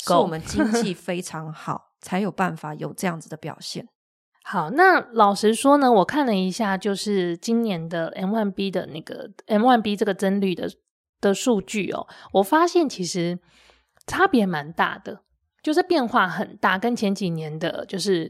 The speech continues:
Speaker 1: 大幅领先M two的这个趋势来看，其实变化蛮大。那现在的增率呢，呃，其实大概是跟二零一二年
Speaker 2: 嗯。
Speaker 1: 差不多的状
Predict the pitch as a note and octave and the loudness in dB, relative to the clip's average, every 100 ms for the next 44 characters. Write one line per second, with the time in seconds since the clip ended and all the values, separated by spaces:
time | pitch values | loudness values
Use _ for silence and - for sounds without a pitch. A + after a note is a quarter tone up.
0 | - - A3+ G3 F3+ F3 E3+ D#3 F#3 F#3+ | 4 6 6 0 -2 -2 -2 -4 -4 -2
1 | F3+ F3+ - G#3 F3 F#3+ F3+ - - G3+ | -4 -4 -2 0 0 -2 -4 -4 -6 -6
2 | A3 F#3 D#3 D#3 G3 F3+ F#3+ E3+ F3+ F#3 | -2 -2 -4 -6 -6 -6 -6 -4 -2 -2
3 | G3 F#3 E3+ D3+ D#3+ D#3+ F3+ B3+ - C#4+ | -2 -2 -4 -6 -4 -2 -2 -4 -2 0
4 | B3+ G#3+ A3 G3+ G#3 G3+ - D#3 - - | 2 0 -2 -2 -2 -2 -4 -8 -10 -14
5 | - _ _ _ F#3 F#3+ G#3 A3+ C4 A3+ | -20 _ _ _ -8 -6 -6 -2 0 0
6 | A3 G3 - G3 F3+ F#3 F3+ - B3+ G3+ | -2 -4 -4 -8 -4 -4 -4 0 2 2
7 | E3 D3+ - G3 - G3+ E3 E3 - G#3+ | -2 -8 -6 -6 -4 -4 -6 -10 -14 -16
8 | _ _ _ _ _ _ _ - A#3+ F3 | _ _ _ _ _ _ _ -10 -8 -8
9 | - G3+ F#3 F3+ E3 - - G3 - - | -2 -2 0 -2 -2 -6 -6 -10 -12 -10
10 | - - | -8 -8